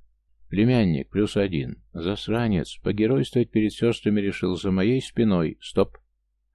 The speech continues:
А ведь тогда смена Ивана была. Ты чего, блядь, родной? Ты этого обожженного убрал? Понимаешь, что он центральное звено разработки и за вторым пришел?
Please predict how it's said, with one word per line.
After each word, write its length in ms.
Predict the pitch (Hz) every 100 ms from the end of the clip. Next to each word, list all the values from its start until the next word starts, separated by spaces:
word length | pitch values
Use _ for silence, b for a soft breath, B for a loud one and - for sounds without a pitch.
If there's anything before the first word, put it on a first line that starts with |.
| b b
А 100 | 90
ведь 200 | 92 -
тогда 260 | 92 95
смена 360 | 92 104 101 101
Ивана 480 | 107 107 127 160 107
была. 360 | 76 64 50 -
Ты 120 | 127
чего, 320 | - 160 95
блядь, 240 | 76 67
родной? 480 | 104 120 85 64 - _ -
Ты 100 | 135
этого 240 | 143 135
обожженного 500 | 127 127 131 139 135
убрал? 420 | 143 143 170 180 - _ _ _ _ _ -
Понимаешь, 400 | 107 127 143 135
что 120 | -
он 80 | 127
центральное 460 | 117 117 131 131 117
звено 280 | 113 123
разработки 640 | 120 107 123 127 165 - 101
и 20 |
за 160 | 92 101
вторым 340 | 90 95 95
пришел? 480 | 98 87 - 117